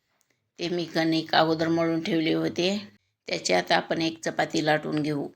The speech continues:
चपाती लाटायची झाली की त्यावर आपण हे सारण लावून घेऊ. सारण स-,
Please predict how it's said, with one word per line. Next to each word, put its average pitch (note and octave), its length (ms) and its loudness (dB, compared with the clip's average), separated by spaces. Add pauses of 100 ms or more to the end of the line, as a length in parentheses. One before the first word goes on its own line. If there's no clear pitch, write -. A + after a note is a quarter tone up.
चपाती D#3+ 520 -4
लाटायची D#3+ 400 2
झाली E3 340 -2
की G3 220 -6 (420)
त्यावर D#3 240 -2
आपण D#3 300 -2
हे D#3+ 180 -2
सारण D#3 460 2
लावून D#3+ 380 4
घेऊ. E3+ 280 -2 (380)
सारण D#3+ 500 -2
स-, D#3+ 600 4